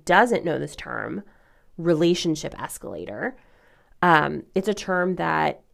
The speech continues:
was sort of coined by the, um, author Amy Guerin. Um, and, sh-, you know, she has this book called Stepping Off the Relationship Escalator. And it's basically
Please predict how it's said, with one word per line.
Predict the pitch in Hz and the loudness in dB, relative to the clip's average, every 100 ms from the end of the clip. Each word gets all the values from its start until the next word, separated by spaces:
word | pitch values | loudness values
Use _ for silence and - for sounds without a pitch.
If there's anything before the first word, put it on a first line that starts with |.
| _ - 170 | _ -16 -2
was | 170 160 160 160 - - | 4 4 4 0 -6 -16
sort | - 175 | -4 -2
of | 160 | -2
coined | - 180 160 160 | -4 0 2 2
by | 160 156 151 151 - - | 0 -2 0 -2 -4 -8
the, | 170 170 160 156 156 - - | -8 -2 0 0 -4 -6 -8
um, | 151 135 123 - - | -6 -6 -8 -8 0
author | 156 160 165 156 | 0 2 -4 -4
Amy | 160 156 165 156 | 0 2 2 -2
Guerin. | 151 139 139 151 240 370 - _ _ _ _ _ _ | -4 -6 -4 -2 -2 -4 -8 _ _ _ _ _ _
Um, | 160 131 117 117 - _ _ _ - | -2 0 -4 -10 -16 _ _ _ -2
and, | 190 180 | -2 -2
sh-, | - - | -8 -10
you | 180 180 | -2 0
know, | 147 | 0
she | - 165 | 0 -2
has | 165 | -2
this | 156 | -4
book | - 156 - - | 2 2 2 -6
called | - 151 147 - | 2 2 2 -2
Stepping | - - 165 160 165 - | -10 -2 -2 0 -2 -2
Off | 151 147 | -4 -4
the | - | -6
Relationship | 160 156 147 160 151 - - | -6 -6 -6 -8 -10 -10 -12
Escalator. | - - 113 101 - - - - | -12 -12 -10 -8 -6 -6 -4 -2
And | 175 | 0
it's | 165 165 | -2 -2
basically | 170 170 185 190 175 160 147 160 | -2 -2 -2 -2 2 2 2 -2